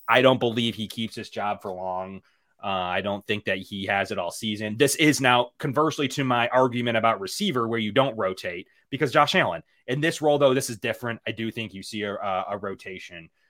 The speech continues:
uh, here at the, uh, cornerback position. I do think that is game script, and they've shown proof to do that, uh, throughout the playoffs and other, uh, situations to where Kyrie Elam played. And then this, you know, against, I mean, they like Kyrie Elam against Tyreek Hill.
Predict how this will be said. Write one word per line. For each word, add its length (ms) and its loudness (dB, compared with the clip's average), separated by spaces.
uh, 240 -8
here 460 -12
at 240 -4
the, 420 -12
uh, 320 -8
cornerback 400 -6
position. 340 -10
I 60 -4
do 160 -4
think 200 -6
that 140 0
is 140 -4
game 240 -12
script, 360 -6
and 100 -2
they've 140 0
shown 220 0
proof 380 0
to 80 -4
do 220 -6
that, 300 -4
uh, 200 -2
throughout 260 -2
the 60 -14
playoffs 480 -2
and 220 -14
other, 460 -10
uh, 120 -8
situations 640 -12
to 80 -14
where 140 -10
Kyrie 380 -8
Elam 140 -8
played. 400 6
And 80 -8
then 80 -4
this, 260 -8
you 100 -12
know, 100 -6
against, 280 -14
I 40 -12
mean, 280 -14
they 140 -2
like 160 0
Kyrie 440 -2
Elam 180 -2
against 360 -8
Tyreek 320 -4
Hill. 360 2